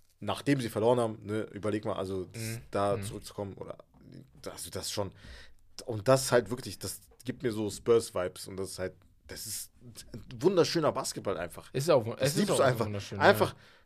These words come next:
Speaker 1: keiner, der so ein Ego hat, keiner, der seinen Wurf irgendwie, äh, aufzwingen will, unbedingt irgendwie, "Ey, ich muss jetzt so und so viele Punkte machen, weil ich Stat padden will." Das ist einfach so geil, wenn einfach ein Team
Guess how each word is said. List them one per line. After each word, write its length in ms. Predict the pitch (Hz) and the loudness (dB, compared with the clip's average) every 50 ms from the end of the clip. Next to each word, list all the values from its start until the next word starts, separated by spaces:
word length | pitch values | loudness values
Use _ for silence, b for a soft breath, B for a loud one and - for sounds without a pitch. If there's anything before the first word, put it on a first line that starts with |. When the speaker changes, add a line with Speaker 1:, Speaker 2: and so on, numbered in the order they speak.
| b b | b b
Speaker 1:
keiner, 360 | - 147 165 208 220 196 190 160 | 2 6 6 8 10 10 10 12
der 220 | 135 156 147 139 | 12 12 10 10
so 280 | 117 123 135 135 - - - - - 120 | 8 4 2 0 -2 -4 -12 -16 -12 -8
ein 140 | 117 117 131 - | -8 -8 -6 -4
Ego 360 | 190 208 196 165 180 160 147 | -2 -2 4 6 6 6 8
hat, 220 | 151 151 151 - | 6 4 2 2
keiner, 300 | - 156 170 175 170 156 | 4 6 6 8 8 8
der 320 | 151 139 139 139 135 - b b b b b | 8 8 8 8 6 4 b b b b b
seinen 340 | - - 120 117 110 104 95 | -2 0 0 0 0 -2 0
Wurf 320 | 127 151 165 160 160 - - | 2 2 2 2 0 -6 -6
irgendwie, 400 | - 139 135 131 120 120 120 120 | -4 -2 -2 0 0 0 0 0
äh, 260 | 113 104 92 90 - - | 0 -2 -4 -6 -6 2
aufzwingen 680 | - 151 175 175 180 - - - 151 151 143 139 131 127 | 6 8 8 8 6 4 0 2 2 2 2 2 4 4
will, 480 | 139 139 135 131 127 - - - - - _ - | 6 6 8 6 4 2 -2 -6 -14 -18 _ -8
unbedingt 500 | 123 131 127 127 127 127 120 120 - - | -6 -4 -4 -2 -2 -2 -4 -4 -6 -6
irgendwie, 260 | - 123 127 127 123 110 | -4 -4 -2 0 2 4
"Ey, 200 | 131 143 143 131 | 4 4 4 4
ich 220 | 120 123 107 - | 0 -2 -6 -8
muss 120 | 127 131 120 | -6 -2 0
jetzt 220 | 123 120 - - | 0 0 0 -4
so 180 | 120 110 110 120 | -8 -6 -4 -2
und 120 | 131 120 | -2 -2
so 80 | 120 117 | -4 -6
viele 220 | - - 113 110 | -8 -6 -6 -6
Punkte 360 | 107 - - 131 131 131 - | -6 -4 -6 -8 -6 -6 -6
machen, 360 | 120 113 110 104 110 113 110 104 | -6 -6 -6 -6 -8 -6 -4 -2
weil 120 | 107 107 | -2 -2
ich 120 | 107 107 - | -2 -4 -8
Stat 340 | - - - 127 120 - - | -12 -6 -2 -2 -2 -2 -2
padden 260 | - 117 110 110 107 | -6 -6 -4 -4 -2
will." 220 | 110 110 107 110 b b b b b b b b b | -2 -2 -2 -4 b b b b b b b b b
Das 220 | - - - - - | -14 -12 -10 -10 -10
ist 60 | - | -10
einfach 260 | 117 107 - 107 - | -10 -10 -10 -10 -10
so 400 | - - - - 131 120 110 101 - | -10 -8 -6 -4 -4 -4 -4 -6 -4
geil, 360 | - 123 104 113 120 117 107 98 | 0 2 4 6 6 4 4 0
wenn 160 | 107 110 110 | -2 -4 -6
einfach 340 | - 117 117 - 117 - - | -6 -8 -8 -8 -10 -10 -8
ein 180 | - 104 107 98 | -6 -6 -6 -6
Team 320 | - - 156 170 175 175 | -6 -4 -4 -4 -4 -6